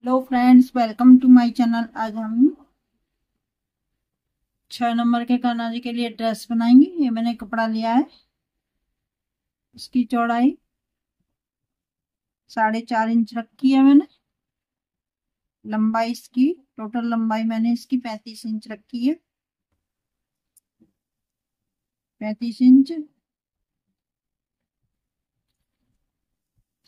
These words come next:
इसकी लंबाई चौड़ाई के बराबर मैंने अस्तर लिया है। अस्तर यहाँ पे मैंने जोड़ लगाया है। इसे हम सीधा रखेंगे,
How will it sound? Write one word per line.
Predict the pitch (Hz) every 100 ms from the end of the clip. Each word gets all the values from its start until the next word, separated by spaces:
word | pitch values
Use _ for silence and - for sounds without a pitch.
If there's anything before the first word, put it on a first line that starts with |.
| _ _ _
इसकी | - - 247
लंबाई | 254 240 240 247
चौड़ाई | 254 226 233
के |
बराबर | 240 233 233
मैंने | 233 233 240
अस्तर | 233 - 226
लिया | 220 233
है। | 262 302 _ _ _ _ _
अस्तर | 208 - 226
यहाँ | 226 220
पे | 214 226
मैंने | 226 240 294
जोड़ | 226 214
लगाया | 208 208 208 214 240
है। | 294 _ _ _ _ _ _ _ _ _ _ _ _ _ _ _ _ _ -
इसे | 220 247
हम | 233 233
सीधा | - 226 226 226
रखेंगे, | 226 233 240 262